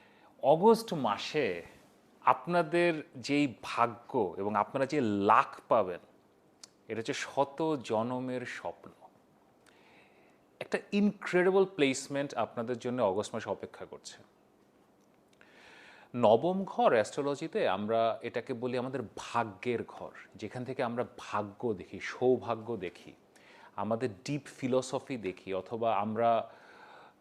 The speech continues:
ভালো মানুষ হিসেবে কত দূরে যেতে পারবো, সেগুলো আমরা নবম ঘর থেকে দেখি। অন্যান্য বাকি এগারোটা ঘর যদি কারোর একদম ডিজাস্টারাসও হয়, কিন্তু নবম ঘর যদি চার্টে ভালো হয়, আপনাকে কেউ আটকাতে পারবে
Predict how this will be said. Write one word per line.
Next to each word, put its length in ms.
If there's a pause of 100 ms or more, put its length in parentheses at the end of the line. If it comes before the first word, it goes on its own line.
(140)
ভালো 360
মানুষ 420
হিসেবে 340
কত 260
দূরে 280
যেতে 300
পারবো, 280
সেগুলো 480
আমরা 200
নবম 340
ঘর 180
থেকে 260
দেখি। 360 (880)
অন্যান্য 380
বাকি 600
এগারোটা 500
ঘর 340
যদি 260
কারোর 480 (460)
একদম 320 (220)
ডিজাস্টারাসও 720
হয়, 260 (680)
কিন্তু 140 (200)
নবম 400
ঘর 220
যদি 180
চার্টে 460
ভালো 280
হয়, 320
আপনাকে 360 (200)
কেউ 220
আটকাতে 380
পারবে 260